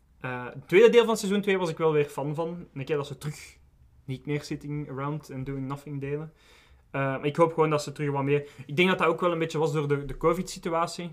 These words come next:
Dat ze een beetje meer naar die kant neigden. Maar ik hoop gewoon dat het een beetje meer terug, eh, actievol is, zoals het eerste seizoen eigenlijk. Ehm, ik ben nog altijd heel harde fan van Henry Cavill.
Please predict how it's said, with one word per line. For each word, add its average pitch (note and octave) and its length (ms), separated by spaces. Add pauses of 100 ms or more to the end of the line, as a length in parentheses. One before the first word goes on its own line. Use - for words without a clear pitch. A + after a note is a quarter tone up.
Dat D3 160
ze - 60
een D3+ 60
beetje D3+ 220
meer D3 240
naar C#3 240
die D3 200
kant D3+ 280
neigden. C#3+ 400
Maar C3+ 120
ik C3+ 100
hoop C#3 180
gewoon C3+ 200
dat B2+ 120
het B2+ 120
een B2+ 80
beetje B2+ 260
meer B2 240
terug, - 340
eh, A#2 320
actievol C3 680
is, C#3 160
zoals C3+ 220
het A#2+ 120
eerste - 260
seizoen B2 360
eigenlijk. A#2 440 (680)
Ehm, C3+ 440
ik D3 100
ben E3+ 100
nog F3 100
altijd E3+ 200
heel D#3+ 240
harde C#3+ 260
fan D3 340
van C#3 200
Henry C#3+ 300
Cavill. G#3+ 440